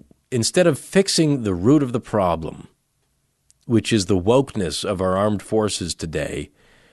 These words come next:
and I'm so sorry to anybody who's listening and is a member of our armed services, uh, armed forces. Thank you very much for your service. But also, I, I, I, I apologize for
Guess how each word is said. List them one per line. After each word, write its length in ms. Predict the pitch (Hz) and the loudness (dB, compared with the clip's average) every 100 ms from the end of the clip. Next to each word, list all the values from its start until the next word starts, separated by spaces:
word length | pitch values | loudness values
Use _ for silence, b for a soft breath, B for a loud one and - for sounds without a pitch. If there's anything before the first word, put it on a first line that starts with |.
| b | b
and 160 | - 95 | -6 -2
I'm 100 | 101 | -2
so 220 | - 139 | 2 2
sorry 400 | - 127 120 104 | 2 2 2 2
to 120 | - | 0
anybody 460 | 95 113 92 92 90 | 0 2 0 0 0
who's 340 | 90 85 78 - b b b b b | 0 -2 -6 -12 b b b b b
listening 420 | 107 110 113 104 98 | 0 0 2 0 2
and 100 | 87 | 0
is 120 | 82 | -2
a 80 | 85 | -2
member 400 | 95 117 92 - | 0 0 -2 -2
of 240 | 90 82 | -4 -2
our 180 | 82 85 | 0 0
armed 240 | 85 82 | -2 -4
services, 580 | - 92 82 80 92 87 | -4 -4 -4 -6 -6 -6
uh, 220 | 98 98 | -6 -6
armed 280 | 80 90 90 | -2 -2 -2
forces. 420 | - 90 - 90 | -2 -2 -2 -4
Thank 240 | - 110 98 | 0 0 0
you 80 | 101 | -2
very 180 | 101 | 0
much 200 | 95 90 | 0 -2
for 120 | - 95 | -2 -4
your 140 | 85 | -4
service. 540 | - 123 123 92 - b b b b b b | 0 0 2 0 -4 b b b b b b
But 120 | - 107 | 0 4
also, 260 | 113 113 | 4 2
I, 300 | 101 107 107 - | 0 0 -2 -2
I, 260 | 92 95 - | -4 -4 -4
I, 220 | 90 92 _ - | -6 -8 _ -6
I 120 | 101 | -2
apologize 920 | 101 101 101 104 - - - - - _ _ | -2 -2 -2 -2 -2 -4 -6 -10 -12 _ _
for 480 | 98 87 82 82 | -2 0 0 -4